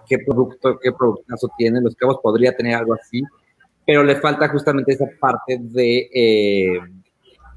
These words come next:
¿cómo explicarlo? Como de, de, de, de difusión, igual de producto, de, a-, algo que a mí me fascinó Mazatlán es que hay mucho talento,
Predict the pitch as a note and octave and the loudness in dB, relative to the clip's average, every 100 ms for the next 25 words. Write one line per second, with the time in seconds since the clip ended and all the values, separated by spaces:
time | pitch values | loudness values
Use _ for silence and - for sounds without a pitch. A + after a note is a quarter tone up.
0 | - - - - _ - B2 A#2+ - B2 | -20 -20 -20 -20 _ -4 0 0 -2 -2
1 | G#2+ G2+ A#2 A2+ A2 G#2+ G#2 - A#2 A2 | -2 -2 -2 0 2 2 0 0 0 0
2 | A2 A2 G#2+ - A2+ A2+ A2+ A#2 - C3+ | 0 2 0 -4 -8 -6 -6 -10 -2 2
3 | C3+ C3+ - _ _ - C#3 D3+ D#3+ C3+ | 2 0 -6 _ _ 0 2 2 4 2
4 | B2+ C#3 C#3 C#3+ C3+ C3+ B2 B2+ A#2 A2 | 2 0 2 2 4 4 4 4 4 2
5 | - _ - - - C3 C3 C3+ C3+ D#3 | -8 _ -20 -20 -16 -8 -4 -2 0 0
6 | D#3 C3+ C#3+ - - - A2+ A#2 C3 C3+ | 0 -2 -4 -4 -10 -12 -8 -6 -6 -8
7 | - - A#2+ - C3 B2 B2+ C#3 C#3+ - | -10 -8 -8 -6 -4 -2 0 -2 -2 -4
8 | B2 A2+ A#2+ A#2+ _ B2 A#2+ | -2 0 0 -4 _ -4 -4